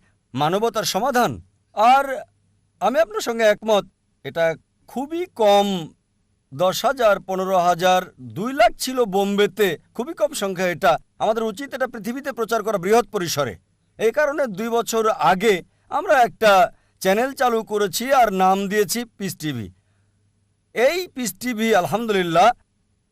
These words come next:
গত দুই বছরে এখন পুরো পৃথিবীতে সম্প্রচার হচ্ছে। এশিয়ার সব দেশে, মধ্যপ্রাচ্যে, আফ্রিকা, অস্ট্রেলিয়া, ইউরোপ,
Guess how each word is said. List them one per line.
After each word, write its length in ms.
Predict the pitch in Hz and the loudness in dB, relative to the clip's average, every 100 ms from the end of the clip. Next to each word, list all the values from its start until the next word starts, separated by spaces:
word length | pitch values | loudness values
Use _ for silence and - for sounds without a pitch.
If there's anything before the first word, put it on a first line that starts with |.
| _ _ _ _ _ 135 | _ _ _ _ _ -4
গত 220 | 196 202 | -4 -2
দুই 240 | 139 240 | -4 -2
বছরে 640 | 262 254 - 214 214 190 151 - | 0 0 0 2 2 2 -2 0
এখন 560 | 196 - 262 294 285 - _ _ _ | 0 2 0 0 -4 -12 _ _ _
পুরো 320 | 269 302 349 | -6 -2 -2
পৃথিবীতে 640 | 349 277 226 254 262 262 220 | -4 -8 -4 -4 -4 -4 -2
সম্প্রচার 540 | 202 202 196 190 165 | -2 -2 -4 -4 -4
হচ্ছে। 340 | 165 - 135 95 | -4 -6 -8 -8
এশিয়ার 360 | 165 - 226 | -8 -4 -4
সব 340 | 175 - 359 320 | 0 -2 -2 -2
দেশে, 440 | 254 185 208 160 - _ _ _ _ - | -2 2 0 0 -6 _ _ _ _ -6
মধ্যপ্রাচ্যে, 800 | 175 160 202 196 185 185 175 165 - | -4 -2 0 0 0 -2 -2 -4 -2
আফ্রিকা, 640 | 170 - 185 196 175 147 - - | -2 0 -4 2 4 2 -2 -6
অস্ট্রেলিয়া, 640 | 160 180 190 180 175 151 - _ _ | -6 -4 -2 2 4 2 -2 _ _
ইউরোপ, 520 | 233 269 233 196 170 | -8 0 2 4 2